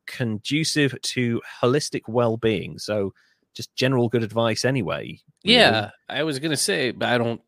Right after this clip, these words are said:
Speaker 2: call it medical. That's just
Speaker 1: No.
Speaker 2: good advice.
Speaker 1: That's just good health advice. Yes, live a good life, relax, have, s-, you know, self-help treatments, have therapy, have,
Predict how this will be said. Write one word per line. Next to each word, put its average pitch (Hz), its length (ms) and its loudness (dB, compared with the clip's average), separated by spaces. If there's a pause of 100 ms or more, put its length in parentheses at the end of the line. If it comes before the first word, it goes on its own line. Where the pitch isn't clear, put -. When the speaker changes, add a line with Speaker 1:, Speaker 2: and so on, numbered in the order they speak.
(120)
Speaker 2:
call 117 260 6
it 95 140 -4
medical. 151 640 -4
That's 147 240 -6
just - 340 -6
Speaker 1:
No. 110 140 -4 (240)
Speaker 2:
good 156 180 6
advice. 143 760 -4
Speaker 1:
That's 131 260 2
just 175 380 2
good 156 220 6
health 156 440 0
advice. 143 560 0
Yes, 147 460 -2
live 147 380 0 (520)
a 123 80 -2
good 143 240 2
life, 143 480 2 (100)
relax, 123 680 -2 (340)
have, 139 440 -2 (300)
s-, - 240 -16
you 123 140 -2
know, 113 220 0
self-help 147 920 -2
treatments, 110 680 -6
have 123 300 -2 (640)
therapy, 131 640 -2 (140)
have, 120 440 -2